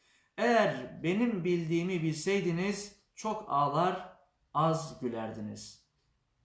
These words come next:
Bu mealde bir söz söylemiştir. Hayatta insana üzüntü verecek hadiseler çoktur değerli kardeşlerim. Kişi hayatta kötü bir nazarla, kö-, kişi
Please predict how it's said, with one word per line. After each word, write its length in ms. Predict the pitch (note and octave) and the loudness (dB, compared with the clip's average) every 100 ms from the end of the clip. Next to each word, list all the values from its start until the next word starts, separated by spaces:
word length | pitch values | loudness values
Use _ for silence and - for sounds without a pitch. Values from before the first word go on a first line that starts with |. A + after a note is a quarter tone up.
| - | -6
Bu 140 | F#3 | -2
mealde 460 | F3 C#3 C3+ C3+ C3+ | 0 0 -2 -2 -2
bir 140 | C#3 | -2
söz 280 | C#3+ - C3 | -4 -4 -6
söylemiştir. 840 | - A#2+ A2+ A2+ - - - - _ - - - - | -4 -6 -4 -6 -8 -12 -18 -20 _ -20 -20 -20 -8
Hayatta 480 | G3 A3+ B3 - C4+ | 2 4 4 0 -2
insana 580 | G#3+ A3 G#3+ A3 A#3 A#3 | 0 -2 0 2 2 2
üzüntü 460 | F#3 G#3 G#3 C4 | 0 0 0 0
verecek 440 | A#3 G3+ F#3 G#3 F3+ | 2 2 2 0 0
hadiseler 580 | F3+ F3 - F3+ F#3 F#3 | 0 0 0 2 2 2
çoktur 420 | G3+ D#3 D3+ B2 | 0 0 -2 0
değerli 260 | B2+ A#2 | 0 0
kardeşlerim. 580 | A2+ A2 A2 - A2 - - _ _ _ - _ - | -2 -2 -4 -8 -8 -10 -16 _ _ _ -20 _ -4
Kişi 220 | A3 C4+ | -2 0
hayatta 760 | G3 G3+ G#3 - A3+ A3 G3+ | 4 4 4 4 4 4 2
kötü 360 | - G3 C4+ A3+ | -2 -4 -2 0
bir 200 | G#3+ F3+ | 0 2
nazarla, 840 | F#3 F3+ A3+ F#3+ D#3 D#3+ - - | 2 4 4 6 2 0 -6 -10
kö-, 220 | F3+ E3+ - | -4 -4 -4
kişi 580 | E3 D#3+ G#3 G#3+ - | -10 -2 -2 -2 -10